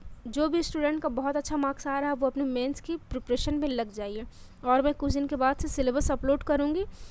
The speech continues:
तो friends, आप मेरे channel को subscribe कर लीजिएगा ताकि आपको पता चल सके कि mains का मैं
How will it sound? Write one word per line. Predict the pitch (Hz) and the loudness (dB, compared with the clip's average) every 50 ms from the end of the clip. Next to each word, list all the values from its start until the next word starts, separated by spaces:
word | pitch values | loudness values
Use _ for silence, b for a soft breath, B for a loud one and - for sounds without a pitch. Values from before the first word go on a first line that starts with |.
| B B B - - | B B B -2 2
तो | 339 359 381 | 4 4 4
friends, | - - 311 277 285 311 320 - 339 | 4 6 6 6 6 4 2 2 2
आप | 285 277 285 302 | 2 2 4 4
मेरे | 285 285 294 | 2 2 2
channel | 285 - 285 254 247 269 311 311 | 0 0 0 0 2 0 -2 -2
को | - 320 | -2 -4
subscribe | 294 - 277 - - - - 269 269 302 302 - | 0 0 -2 -2 -2 -4 -2 0 0 0 -2 0
कर | 320 302 269 | -2 0 0
लीजिएगा | 285 285 262 277 277 285 285 | 0 -2 -2 0 -2 -2 -2
ताकि | - 262 247 - - | -2 -4 -6 -4 -4
आपको | 277 269 - 277 | -6 -4 -4 -6
पता | 262 - 254 247 - 269 | -4 -4 -6 -4 -2 -4
चल | 269 - - 294 339 370 | -4 -2 -2 -2 -2 -2
सके | - - 311 - - 320 339 | -2 -4 -6 -4 -4 -6 -6
कि | 320 - 302 302 | -6 -4 -4 -2
mains | 285 269 233 254 262 311 320 - - | -2 -2 -2 -2 -2 -2 -2 -4 -2
का | - 302 | -2 0
मैं | 294 302 302 | 0 0 -2